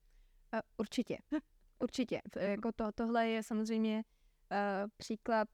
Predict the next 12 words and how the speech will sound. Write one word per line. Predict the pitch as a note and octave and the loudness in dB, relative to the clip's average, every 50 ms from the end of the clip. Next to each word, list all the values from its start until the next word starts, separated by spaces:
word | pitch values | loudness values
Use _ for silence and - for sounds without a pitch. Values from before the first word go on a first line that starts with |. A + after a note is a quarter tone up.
| A3+ | 0
na | G#3+ G#3+ G#3 | 0 0 -2
kterým | - - A#3+ A3 A3+ G#3+ G#3 G#3 G#3 G#3+ G3+ - | -2 -2 0 2 2 2 2 2 2 0 -2 -2
si | - - A3+ G3+ | -4 -6 -6 -6
člověk | - - A3 G#3 G#3+ G#3+ - - | -4 -2 0 0 0 0 -2 -2
uvědomí, | F3+ G3 G#3 G3+ G3+ G#3 G3+ G3+ G3+ G3+ G3+ G3 G3 G#3 - - | 0 0 2 2 2 0 0 2 2 2 0 0 -2 -2 -4 -2
jak, | - G#3+ G3 G3+ - _ - - G#3+ G3+ G3 | 0 0 0 0 -2 _ -8 -4 0 2 2
nebo | F#3+ F#3+ F#3+ G3+ - | 2 2 0 -2 -2
teda | - G3+ G3+ G3+ | -2 -2 0 0
já | G3+ G3 F#3 F#3+ F#3+ F#3 F#3+ F#3 G3 G3 G3 | 0 2 2 4 4 4 4 2 0 0 -2
v | G#3 | 0
mém | G3+ G3 G3 | 0 0 0
případě, | - - G#3 - - G3 G3 F#3 G3 F#3+ F#3 F#3+ - | 0 -2 -4 -2 -2 -2 0 2 2 2 4 2 0